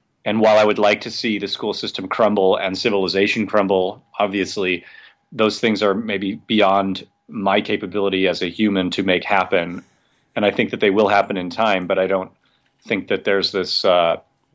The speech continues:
I think taking the, the fundamentalist approach to a lot of these things isn't really helping anybody. And I think that that was sort of a, an aspect of fundamentalism that I had that I had not acknowledged yet because I hadn't really done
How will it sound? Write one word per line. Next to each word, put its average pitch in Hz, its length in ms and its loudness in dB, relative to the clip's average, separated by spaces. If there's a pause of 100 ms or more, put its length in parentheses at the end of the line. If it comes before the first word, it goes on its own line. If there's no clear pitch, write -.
(340)
I 98 220 -2
think 131 180 -2
taking 139 300 0
the, 104 420 2
the 113 100 -8
fundamentalist 98 800 0
approach 95 500 -2
to 101 220 -4
a 110 120 -2
lot 92 220 4
of 87 60 -4
these 90 180 -6
things 90 340 -6
isn't 110 240 -2
really 98 240 0
helping 92 380 0
anybody. 87 440 -2 (140)
And 98 260 2
I 95 100 2
think 95 180 -2
that 104 140 2
that 98 160 4
was 92 120 0
sort 101 200 0
of 90 120 0
a, 90 280 -4
an 98 80 -4
aspect - 540 -2 (340)
of 110 100 -4
fundamentalism 95 720 -2
that 95 120 2
I 92 120 4
had 90 300 2
that 90 100 0
I 90 360 0
had 101 200 -4
not 92 400 0
acknowledged 98 560 0
yet 92 180 0
because - 240 -8
I 85 60 0
hadn't 95 200 -2
really 98 220 -6
done 90 380 0